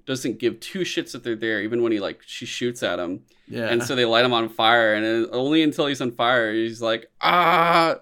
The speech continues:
Speaker 1: But, like, otherwise, when he attacks Erin, and, yeah, he starts feeding on her, and she starts stabbing, like, at a certain point, he turns, and he's like, "My fucking wings for a second," and she, like, grabs his head and puts it back into
Speaker 2: Yeah,
Speaker 1: her
Speaker 2: and he's
Speaker 1: neck.
Speaker 2: just like, "Ah, whatever. It'll be
Speaker 1: Yeah.
Speaker 2: fine."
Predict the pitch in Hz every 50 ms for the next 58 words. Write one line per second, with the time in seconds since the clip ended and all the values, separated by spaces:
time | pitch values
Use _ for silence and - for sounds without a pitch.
0 | - 160 151 - 160 147 - 127 131 127 120 120 110 110 - _ _ _ _ _
1 | _ _ - - 143 165 220 214 190 160 135 120 117 123 120 - 135 131 135 127
2 | - 151 139 127 120 - - - 131 135 131 - - - - - - 110 127 165
3 | 196 175 139 123 113 113 117 - _ _ _ _ _ _ _ _ _ _ _ -
4 | 127 123 123 123 120 120 120 120 117 113 104 92 - - 139 160 143 117 113 -
5 | - 135 127 - - 131 120 117 117 120 120 117 110 110 - - 127 - 120 104
6 | - - - - 110 120 139 135 117 110 110 104 92 87 - 90 90 - 110 113
7 | 110 - 131 123 123 - 220 254 185 117 - - 220 226 175 151 - 120 113 110
8 | - 113 95 - - 113 117 - - 151 139 - 143 131 123 120 127 143 151 160
9 | 156 - - 120 110 - - 107 - - 110 104 - 90 113 113 - - 156 147
10 | 135 123 117 - - - 110 101 107 123 127 127 110 110 - - 113 120 123 107
11 | 104 98 104 - _ - 123 - - - - - 98 98 101 - 117 131 135 127
12 | 120 120 139 135 139 135 117 - 151 165 151 139 135 131 127 131 131 120 113 110
13 | 113 117 110 - - 160 147 131 143 151 147 131 110 113 113 113 -